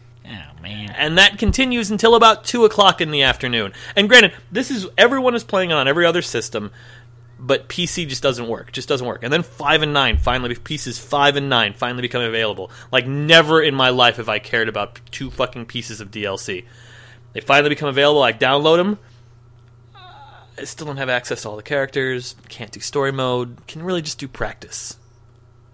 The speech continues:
Speaker 2: And, like, that's when people fucking lost their shit. 'Cause they had the whole game, and the, you just couldn't play it. And NetherRealm was very much like, "Oh, yeah, no, we're looking into it." And, of course, you know,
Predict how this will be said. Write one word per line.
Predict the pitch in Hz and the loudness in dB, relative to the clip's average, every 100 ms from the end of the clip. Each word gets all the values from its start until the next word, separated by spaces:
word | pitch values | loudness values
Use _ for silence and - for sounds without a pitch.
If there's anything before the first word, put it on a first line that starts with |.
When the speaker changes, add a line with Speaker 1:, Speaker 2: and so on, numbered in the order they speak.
| _ _ _ _ - | _ _ _ _ 0
Speaker 2:
And, | 147 | 2
like, | 143 139 131 - - _ - | 6 4 4 -4 -20 _ -16
that's | - 143 156 - | -2 4 4 2
when | 135 | -10
people | 117 120 110 | -10 -12 -14
fucking | - 113 - 101 | -8 -8 -8 -12
lost | 101 110 113 - - | -6 -2 -2 -4 -4
their | 107 98 | -4 -4
shit. | - - 101 - - - - - - | -8 -10 -10 -14 -20 -20 -20 -20 -10
'Cause | 123 107 | -10 -4
they | 110 | -4
had | - 160 190 | 4 4 6
the | 214 | 4
whole | 202 | 4
game, | 180 151 143 147 147 - - - - | 4 4 4 4 -2 -14 -20 -20 -8
and | 135 123 110 107 101 - - - - - - | 0 2 0 -2 -10 -20 -20 -20 -20 -20 -16
the, | 131 131 | -2 -2
you | 135 139 | 0 -2
just | 139 - | -4 -2
couldn't | - 131 | -4 -6
play | 117 139 117 | -2 0 0
it. | - - - - | -4 -20 -10 2
And | 151 147 | 2 6
NetherRealm | 160 180 170 160 156 | 6 8 6 4 4
was | 135 | 0
very | 135 151 | 2 2
much | 151 - | 2 0
like, | 151 165 | 0 6
"Oh, | 233 | 8
yeah, | 226 220 | 10 8
no, | 208 | 6
we're | 202 202 | 2 2
looking | 208 214 180 | 0 0 -4
into | 190 139 | -2 0
it." | 113 113 - - - - - | 0 -2 -6 -20 -20 -20 2
And, | 143 139 | 4 6
of | 135 - | 4 4
course, | 160 139 - | 4 4 0
you | 143 | -6
know, | 104 98 | -8 -10